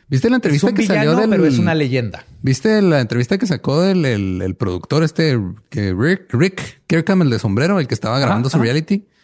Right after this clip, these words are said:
Speaker 1: Este, dice que cortaron varias partes que él dijo en el documental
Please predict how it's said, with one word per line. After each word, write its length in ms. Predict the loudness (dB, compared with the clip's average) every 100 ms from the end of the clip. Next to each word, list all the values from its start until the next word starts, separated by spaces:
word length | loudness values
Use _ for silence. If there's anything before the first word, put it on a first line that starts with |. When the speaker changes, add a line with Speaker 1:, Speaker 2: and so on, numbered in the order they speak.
| _ _ _ -10
Speaker 1:
Este, 280 | -10 -4
dice 200 | -2 0 -2
que 100 | -2
cortaron 400 | -2 -2 0 0
varias 260 | 0 -2
partes 340 | -4 -4 -4 -4
que 100 | -2
él 80 | -2
dijo 320 | -2 -2 -2
en 80 | -2
el 80 | -2
documental 720 | -4 -4 -6 -4 -2 -2 -4